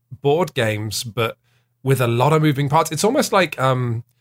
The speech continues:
when you first get into board games, you look at G M T war games, which are big and heavy and complicated, and you go, "I bet those are the most fun games of all." Turns out they're not. They're really for history simulation buffs. Um, speaking generally. <laughs>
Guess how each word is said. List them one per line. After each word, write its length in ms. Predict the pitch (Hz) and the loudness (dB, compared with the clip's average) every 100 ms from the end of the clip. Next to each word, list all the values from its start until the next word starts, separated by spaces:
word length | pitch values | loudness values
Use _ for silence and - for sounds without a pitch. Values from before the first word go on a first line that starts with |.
| _ | _
when 260 | 147 175 185 | 2 2 2
you 140 | 165 | 0
first 260 | 135 151 123 | 0 0 0
get 80 | 127 | -2
into 140 | 123 | -4
board 220 | 117 120 | -2 -2
games, 240 | 104 98 98 | -2 -6 -4
you 80 | 117 | -4
look 140 | 120 | -2
at 80 | 123 | -2
G 160 | 110 | -2
M 100 | 107 | -2
T 180 | 98 113 | -4 -6
war 240 | 101 107 107 | -4 -4 -2
games, 320 | 92 95 92 | -4 -4 -8
which 140 | 95 | -12
are 40 | 90 | -8
big 200 | 104 98 | -6 -6
and 80 | |
heavy 220 | 90 98 92 | -6 -6 -6
and 80 | |
complicated, 480 | - 101 98 95 92 | -6 -8 -6 -6 -6
and 80 | 90 | -8
you 60 | 95 | -6
go, 140 | 95 | -6
"I 80 | - | -6
bet 180 | - 143 | -8 -4
those 240 | 120 123 | -2 -2
are 60 | 107 | -2
the 100 | 101 | -6
most 260 | 101 107 - | -6 -8 -4
fun 200 | 117 110 | -2 -2
games 240 | 110 104 | -4 -4
of 100 | 101 | -2
all." 300 | 135 110 95 _ _ | 0 0 -2 _ _
Turns 220 | - 208 | 0 2
out 260 | 175 160 - | 2 0 0
they're 120 | 131 | -2
not. 300 | 120 95 - | 0 -2 -2
They're 120 | 123 | -4
really 260 | 123 131 120 | 0 2 0
for 160 | - | -2
history 360 | 101 117 - 101 | -2 -4 -4 -6
simulation 560 | - 98 98 101 - 78 | -4 -4 -2 -2 -6 -10
buffs. 360 | 78 - - - _ _ - _ | -14 -10 -10 -12 _ _ -20 _
Um, 440 | 107 107 101 98 - | -2 0 0 -4 -10
speaking 320 | - 92 92 | -14 -12 -10
generally. 520 | 90 76 - 69 - | -8 -8 -10 -20 -16
<laughs> 60 | 104 | -14